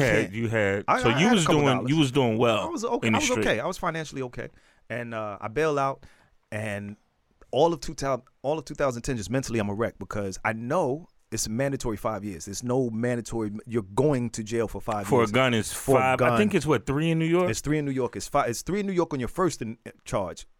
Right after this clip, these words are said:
Speaker 1: if you're a convicted felon, it's a mandatory five. So I
Speaker 2: So,
Speaker 1: have to do
Speaker 2: okay.
Speaker 1: five. Um, and I'm already, you know, I'm already in my late thirties at this point.
Speaker 2: Five years is
Speaker 1: Five years, it,
Speaker 2: You
Speaker 1: I,
Speaker 2: can feel
Speaker 1: it's
Speaker 2: that.
Speaker 1: a wrap. And I got a kid.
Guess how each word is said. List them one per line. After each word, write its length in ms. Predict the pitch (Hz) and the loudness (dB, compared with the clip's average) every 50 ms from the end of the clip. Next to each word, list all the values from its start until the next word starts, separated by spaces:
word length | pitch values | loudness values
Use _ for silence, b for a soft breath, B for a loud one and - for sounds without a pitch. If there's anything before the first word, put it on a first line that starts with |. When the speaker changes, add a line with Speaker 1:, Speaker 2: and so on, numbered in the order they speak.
| _ | _
Speaker 1:
if 160 | - 113 - | -10 -10 -6
you're 120 | 123 123 104 | -4 -6 -6
a 40 | - | -6
convicted 420 | - 104 104 139 139 139 - - | -8 -8 -6 -6 -8 -8 -12 -18
felon, 440 | - - 240 233 208 147 113 101 - _ | -10 -4 -4 -2 -2 -2 -6 -8 -10 _
it's 120 | - 104 - | -10 -8 -6
a 40 | 101 | -4
mandatory 500 | 104 110 110 107 107 95 - 104 90 87 | -4 -4 -4 -4 -6 -8 -10 -12 -12 -12
five. 360 | - - 87 76 78 - - - _ b b b b b b | -12 -12 -12 -12 -12 -16 -18 -20 _ b b b b b b
So 140 | - - 113 | -4 0 2
I 60 | 120 | 4
Speaker 2:
So, 120 | 139 120 | 4 4
Speaker 1:
have 360 | 110 127 - 165 170 156 - - | 2 2 0 0 0 0 -2 -4
to 80 | 139 | -10
do 120 | 123 104 110 | -2 0 0
Speaker 2:
okay. 160 | 98 - 107 | 2 2 0
Speaker 1:
five. 260 | 95 98 87 80 82 - b b b b b b b b - | 0 0 -2 -6 -10 -14 b b b b b b b b -6
Um, 300 | 120 117 113 107 107 - | -4 -4 -2 -4 -6 -4
and 120 | 127 156 208 | 0 0 0
I'm 120 | 269 302 | 0 0
already, 480 | 294 220 202 202 202 196 175 165 139 - _ | -2 -2 0 0 0 0 -2 -4 -6 -10 _
you 100 | 175 175 | -12 -10
know, 260 | 151 113 98 98 92 _ _ _ _ _ _ _ - | -10 -10 -12 -14 -18 _ _ _ _ _ _ _ -10
I'm 120 | 175 214 | -8 -6
already 440 | 185 147 131 117 107 107 95 95 - - | -6 -6 -6 -8 -8 -10 -12 -14 -10 -10
in 100 | 117 113 | -8 -6
my 120 | 113 107 | -6 -4
late 240 | 107 117 113 - - | -4 -4 -6 -2 0
thirties 300 | 190 247 302 277 120 107 | 0 0 0 -2 -4 -6
at 100 | 104 - | -8 -10
this 120 | - - | -12 -16
point. 240 | - - - - - _ _ _ _ _ _ _ _ _ _ _ _ _ _ _ _ _ _ _ | -14 -14 -16 -16 -18 _ _ _ _ _ _ _ _ _ _ _ _ _ _ _ _ _ _ _
Speaker 2:
Five 320 | - - 123 117 110 107 | -8 -2 0 2 2 4
years 300 | 110 117 127 117 104 95 | 4 4 4 4 2 0
is 120 | 92 85 82 | -6 -10 -12
Speaker 1:
Five 400 | 78 - - - 151 156 147 156 | -16 -8 0 2 2 2 2 0
years, 280 | 220 302 415 381 156 | 2 4 4 4 2
it, 100 | 143 135 - | -2 -6 -6
Speaker 2:
You 80 | 113 120 | -4 -4
Speaker 1:
I, 40 | - | -2
Speaker 2:
can 100 | 143 107 | -2 -2
feel 300 | 90 - - 135 123 113 104 | -4 -2 0 2 4 4 4
Speaker 1:
it's 100 | 95 98 | 2 2
Speaker 2:
that. 100 | 98 87 | 0 2
Speaker 1:
a 20 | |
wrap. 120 | - 320 294 - | 2 2 2 2
And 120 | 185 208 | 2 2
I 60 | 202 | 2
got 140 | 170 185 151 | 2 2 0
a 60 | 127 | 0
kid. 380 | - - - 370 494 - 139 | 0 -2 -2 -2 0 -2 -4